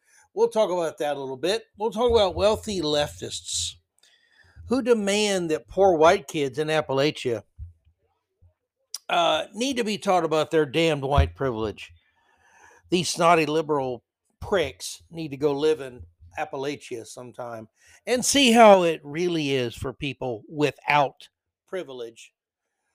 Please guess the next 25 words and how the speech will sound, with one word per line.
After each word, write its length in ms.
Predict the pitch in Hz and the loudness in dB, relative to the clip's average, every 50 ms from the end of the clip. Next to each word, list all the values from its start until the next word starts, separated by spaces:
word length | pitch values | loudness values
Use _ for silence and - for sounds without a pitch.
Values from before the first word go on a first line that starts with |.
| _ _ - | _ _ -14
Uh, 160 | 165 170 175 | -12 -12 -10
Diogenes 800 | 151 175 208 233 247 226 196 214 196 170 151 - - - - - _ _ _ _ _ _ _ _ | -8 -6 -4 -4 -4 -4 -6 -8 -10 -10 -10 -10 -12 -16 -16 -18 _ _ _ _ _ _ _ _
has 460 | - - - 196 202 208 202 165 156 | -20 -14 -10 -8 -6 -6 -6 -6 -8
a 80 | 175 - | -10 -12
piece 340 | _ 190 202 190 139 - | _ -12 -12 -12 -12 -10
about 320 | 170 139 143 147 143 131 117 | -10 -6 -6 -6 -6 -8 -10
Glenn 460 | 110 139 170 180 180 180 175 165 156 - 135 | -12 -12 -12 -10 -10 -10 -12 -14 -14 -16 -14
Greenwald, 600 | 135 151 170 175 170 151 139 131 127 127 127 127 | -12 -10 -10 -10 -10 -6 -4 -2 -2 -2 -2 -2
who's 180 | 180 202 156 170 | -4 -4 -2 0
a 40 | |
liberal 380 | 165 170 185 196 175 165 147 131 | 2 2 4 4 6 6 4 4
but 160 | 123 139 139 | 2 -2 -2
an 80 | 143 147 | -2 -2
actual 360 | 151 151 135 - - 135 127 | -2 -2 -4 -6 -8 -8 -6
journalist 500 | 110 131 151 156 156 156 156 147 - - | -2 0 0 2 2 0 0 -2 -2 -4
and 100 | 131 135 | -4 -4
actually 300 | 143 143 - - - 135 | -4 -4 -4 -6 -10 -8
gives 280 | 123 120 131 135 127 131 | -4 -2 -2 -2 -2 -4
a, 140 | 131 131 - 151 - _ _ _ _ - | -6 -6 -6 -10 -18 _ _ _ _ -20
a, 380 | - 156 156 151 147 147 131 - _ _ _ _ _ _ _ _ - | -16 -14 -12 -12 -12 -12 -14 -18 _ _ _ _ _ _ _ _ -4
a 120 | 208 226 | -2 -2
flip 220 | - - 233 220 185 | 4 6 6 6 4
about 320 | 180 170 170 143 - - | 2 -4 -4 -4 -4 -6
the 80 | 135 - | -14 -18
truth. 480 | - - - 185 160 147 - - - | -14 -10 -10 -8 -8 -8 -10 -14 -20